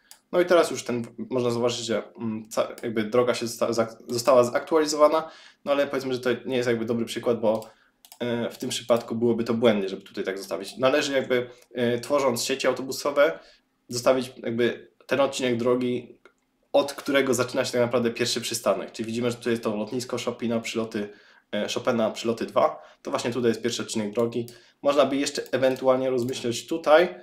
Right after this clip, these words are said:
ale tutaj widać, że jakby jest, dokładniej to będzie postawione.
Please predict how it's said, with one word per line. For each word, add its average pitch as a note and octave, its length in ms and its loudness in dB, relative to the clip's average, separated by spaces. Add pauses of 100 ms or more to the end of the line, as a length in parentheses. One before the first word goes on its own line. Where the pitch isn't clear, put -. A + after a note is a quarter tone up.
(240)
ale C3 180 6
tutaj B2+ 300 0
widać, A#2 260 2
że A#2 200 2
jakby A#2 260 -2
jest, A2 400 0 (200)
dokładniej A2 460 2
to - 360 -4
będzie G#2 200 -4
postawione. F#2+ 540 -8